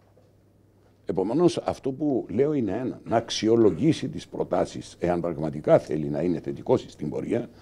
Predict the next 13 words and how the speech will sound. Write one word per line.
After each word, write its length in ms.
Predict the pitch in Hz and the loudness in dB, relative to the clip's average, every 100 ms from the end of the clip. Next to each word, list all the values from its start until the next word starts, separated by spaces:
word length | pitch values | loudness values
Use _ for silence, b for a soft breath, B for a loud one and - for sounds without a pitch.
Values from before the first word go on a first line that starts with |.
| b | b
και 120 | - 131 | -2 0
να 100 | 87 | 0
σταματήσει 680 | - 73 71 120 - - - - | -2 -2 -2 -4 -4 -10 -12 -4
να 80 | 95 | -2
εκπέμπει 580 | 90 - 131 139 175 - | -2 0 2 2 -2 -2
ανάλογα 460 | 95 101 143 131 123 | 0 2 4 4 4
μηνύματα. 420 | 143 156 - - b b | 8 8 6 -2 b b
Λυπούμε 520 | - 127 - 175 190 180 | 2 2 6 6 6 2
που 260 | 120 117 - | 2 0 2
είμαι, 420 | 110 101 82 - - b b b b - | 4 6 4 -2 -18 b b b b -8
α, 140 | 78 76 67 67 62 67 76 65 55 58 50 50 | -2 0 0 -2 -4 -4 -4 -6 -6 -6 -8 0
αυστηρός, 600 | 101 - 110 113 135 - | 0 2 4 6 6 4
αλλά 360 | 90 127 143 | 4 6 4